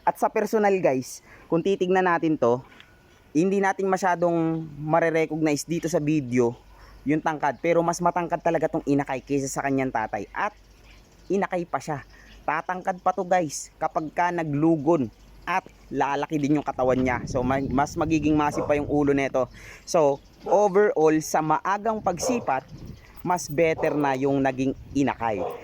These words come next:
Kaya, kapag may lumabas na mas better, doon na natin ihihinto yung breeder, paggamit sa breeder, no? Kasi meron ng pampalit sa kanya, no? So, dun tayo mag-i-stop. Pag nakuha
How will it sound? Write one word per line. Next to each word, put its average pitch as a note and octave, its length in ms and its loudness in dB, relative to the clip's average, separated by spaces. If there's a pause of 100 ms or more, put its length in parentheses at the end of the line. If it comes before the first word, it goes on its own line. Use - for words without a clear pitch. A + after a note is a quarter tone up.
(180)
Kaya, G3 400 0
kapag G3 240 -2
may G#3 160 0
lumabas A#3 480 0
na E3+ 80 0
mas C#3+ 160 0
better, E3 480 0
doon D#3 240 2
na D#3+ 160 2
natin D#3 160 -4 (160)
ihihinto F3 960 0 (560)
yung A3 400 4 (240)
breeder, C3 800 0
paggamit D#3 400 -2
sa C#3+ 60 -4
breeder, B2 420 0
no? C3+ 320 0
Kasi F#3+ 240 0
meron G#3 320 0
ng A3+ 240 0
pampalit A3+ 400 0
sa E3+ 160 0
kanya, D3 240 0 (320)
no? E3+ 160 -2
So, E3 240 2
dun E3+ 320 0
tayo F#3+ 240 2
mag-i-stop. E3 480 0 (160)
Pag G3 160 -2
nakuha G#3+ 320 4